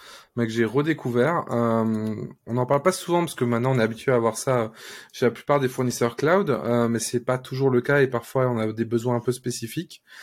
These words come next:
Et il existe toujours des distributions Kubernetes, euh, qui vous permettent d'installer Kube et de gérer Kube de manière un peu plus, euh, un peu plus sympa que le faire avec Kube A D M. Et, euh, parmi ces distributions, je connaissais, euh, j'en connaissais deux, trois. Il y avait notamment R K E qui était fourni par, euh, par nos amis de chez Rancher.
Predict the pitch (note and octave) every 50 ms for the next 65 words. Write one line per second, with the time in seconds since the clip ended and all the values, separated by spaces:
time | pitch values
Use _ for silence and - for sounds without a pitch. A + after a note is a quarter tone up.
0 | - - - - - - - E3+ G#3 D#3 B2+ B2 B2 D#3 G3+ G3+ - D3 C#3 E3
1 | G3 F3+ D3+ C#3 C#3+ C#3+ - - D#3+ D3+ D3+ D3 - D#3+ - - - C#3+ C3+ B2+
2 | A#2+ A#2+ A#2+ D3 G3 - - - - A#2+ A#2+ A#2+ A#2+ A#2 - A#2+ A2+ - B2 A#2
3 | A#2+ C#3+ D3 B2+ B2+ A#2 - - - B2 A#2+ A2+ A2 - - C#3+ C3 A#2+ A2+ A#2
4 | A#2+ G#2+ A2+ G#2+ A2 - - E3+ D3+ C3+ C3 - - - - - - - _ -
5 | - A#2 A#2 B2 A#2+ B2 B2 B2+ C#3 D3 D3+ C3+ B2+ A2+ G#2+ - B2 G#2+ - -
6 | - - B2 B2 B2+ A#2+ A2+ A2 A2 A2 A2 A2+ A2 A2 - - - B2 - -
7 | - A#2+ A#2 - C#3 C#3+ C3+ - A#2 - - B2+ A#2 A#2 - - B2+ A#2+ A#2 A#2
8 | A2 G2+ G#2+ G#2+ _ _ _ _ - - - - - - - - _ _ _ _
9 | _ _ _ _ _ - E3 D#3 D3+ C#3+ C#3 C3 C3+ E3 D#3+ E3 F#3 G#3 G#3 F#3+
10 | D#3 D#3 - - - C3 C3 C3 - G#3 G#3+ G#3+ - - D3+ C#3 C3+ C3 C3 -
11 | D3 C#3 C3+ B2 A#2+ A#2 A2+ A#2+ - - B2 B2 - - F#3 E3+ D3+ - - -
12 | D#3 D3+ C3 A2 A2+ A2+ A#2 - - A#2+ A#2+ B2+ C3+ C3+ B2 A#2 - - B2+ A#2+
13 | C3 C3 C3 B2+ A2 A2+ A2 A2 - B2 A#2+ A#2+ B2 B2 - A#2+ A#2 A2+ A2 A2
14 | A2 A2 A2+ A2+ G#2 - A#2 A2+ A2+ A2+ A2+ A2 A2 A#2+ A#2+ C#3 D3 - - A#2+
15 | G#2+ A2+ A2+ G#2+ - - E3 G3